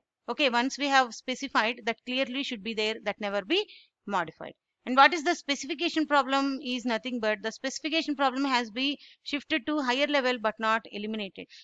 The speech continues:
Whenever there is a short term, whenever there is a specification problem is there, so once you shift to higher level of the development, you cannot eliminate it.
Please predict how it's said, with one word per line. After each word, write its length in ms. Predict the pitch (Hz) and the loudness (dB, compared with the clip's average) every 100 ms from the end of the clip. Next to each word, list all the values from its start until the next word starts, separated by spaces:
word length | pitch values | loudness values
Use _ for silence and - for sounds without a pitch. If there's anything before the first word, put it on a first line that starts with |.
| - | -2
Whenever 360 | 226 302 349 320 | 4 6 8 6
there 140 | 269 262 | 2 0
is 160 | 262 | 0
a 320 | 269 254 240 247 | 2 2 2 0
short 320 | - 240 254 285 | 4 6 6 4
term, 280 | 277 233 | 2 0
whenever 280 | 233 254 294 | -2 2 2
there 220 | 247 262 | 2 0
is 180 | 262 262 | -2 -2
a 380 | 269 247 220 202 - _ | 2 2 2 -2 -6 _
specification 680 | - 269 262 302 302 302 294 | -2 0 0 0 0 0 2
problem 380 | 277 247 262 262 | 2 2 2 -2
is 240 | 262 226 202 | -2 -6 0
there, 340 | 226 208 208 214 - - | 2 2 0 -4 -14 -20
so 180 | - 247 | -2 2
once 320 | 240 254 302 | 6 4 4
you 140 | 294 285 240 | 0 -2 -4
shift 380 | - 269 - 285 277 | -6 -6 -6 -6 -2
to 120 | 294 | 0
higher 260 | 240 247 269 | 2 0 0
level 480 | 285 269 269 262 | 2 4 2 2
of 220 | 254 233 208 | 2 0 0
the 80 | |
development, 640 | 208 208 240 247 247 220 220 | -2 0 0 -2 -2 -2 -6
you 120 | 220 | -6
cannot 360 | 233 226 254 233 | -2 2 2 0
eliminate 420 | 220 254 254 | -4 -2 -2
it. 120 | 214 | -4